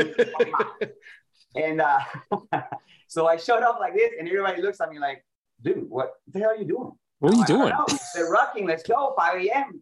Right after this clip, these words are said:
Speaker 2: twenty miles. Let's go." And they were like, "No, no, no. We're gonna do a workout here." And they introduced me to heavy drop training. And I was like, "All right." So we did a heavy drop training. I loved it. It s-, smoked me, and I, I, I was loving it.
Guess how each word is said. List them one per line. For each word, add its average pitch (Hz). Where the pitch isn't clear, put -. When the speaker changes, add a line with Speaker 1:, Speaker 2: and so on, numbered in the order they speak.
Speaker 2:
twenty 196
miles. 226
Let's 170
go." -
And 143
they 160
were 160
like, 156
"No, 262
no, 254
no. 240
We're 156
gonna 170
do 170
a 135
workout 131
here." 95
And 135
they 139
introduced 175
me 147
to 139
heavy 165
drop -
training. 101
And 120
I 120
was 117
like, 113
"All -
right." 240
So 131
we 139
did 151
a 135
heavy 156
drop 180
training. 143
I 120
loved 143
it. 107
It -
s-, -
smoked 156
me, 120
and 117
I, 113
I, 107
I 135
was 143
loving 151
it. 90